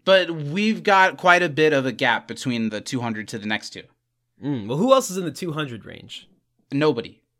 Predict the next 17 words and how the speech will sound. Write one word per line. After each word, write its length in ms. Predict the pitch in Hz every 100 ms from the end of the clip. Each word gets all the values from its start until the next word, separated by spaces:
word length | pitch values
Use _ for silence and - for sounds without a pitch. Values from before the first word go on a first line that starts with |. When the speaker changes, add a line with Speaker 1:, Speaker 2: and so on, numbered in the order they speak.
| _ -
Speaker 2:
Just 240 | 143 160
Tahani. 460 | 151 131 123 98 - _ -
I 80 | 165
Speaker 1:
Up 80 | 190
Speaker 2:
see. 160 | -
Speaker 1:
next, 500 | 175 185 175 - -
we've 160 | 143 156
got 160 | 143 131
two 220 | 185 180
people 300 | - - 123
left. 240 | 104 95
At 220 | - 117 -
three 180 | 165 208
hundred 440 | 233 226 226 226
and 140 | 190 156
fifty 380 | - 233 -
points, 640 | 220 - 214 135 - -